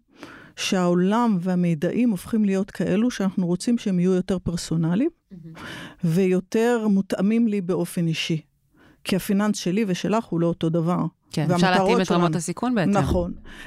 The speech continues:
Speaker 1: והאינפורמציה, אינפורמציה שונה שאני, שאני ואת צריכות. עכשיו, הרבה מאוד כסף יצא מהבנקים לקרנות כספיות, כי עכשיו,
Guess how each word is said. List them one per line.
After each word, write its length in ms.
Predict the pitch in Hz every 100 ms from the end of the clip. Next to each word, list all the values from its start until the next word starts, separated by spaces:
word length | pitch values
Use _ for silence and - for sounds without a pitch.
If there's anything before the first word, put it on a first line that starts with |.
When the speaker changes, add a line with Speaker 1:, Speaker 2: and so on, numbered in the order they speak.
| 170
Speaker 1:
והאינפורמציה, 840 | 175 175 - 196 226 302 294 - 170 _ _ _ -
אינפורמציה 680 | 180 - 175 185 180 -
שונה 380 | 180 196 208 214
שאני, 460 | 175 160 170 180 170
שאני 300 | 160 175 180
ואת 160 | 175 170
צריכות. 480 | - 156 156 - - - - - -
עכשיו, 340 | 160 208 175 - - - -
הרבה 260 | 185 175 269 415
מאוד 140 | 381 277 -
כסף 440 | - 392 - 285
יצא 220 | 233 -
מהבנקים 560 | 254 220 196 233 247 226
לקרנות 360 | 190 196 202 208
כספיות, 440 | 220 - - 349
כי 120 | -
עכשיו, 480 | 185 - - 170 208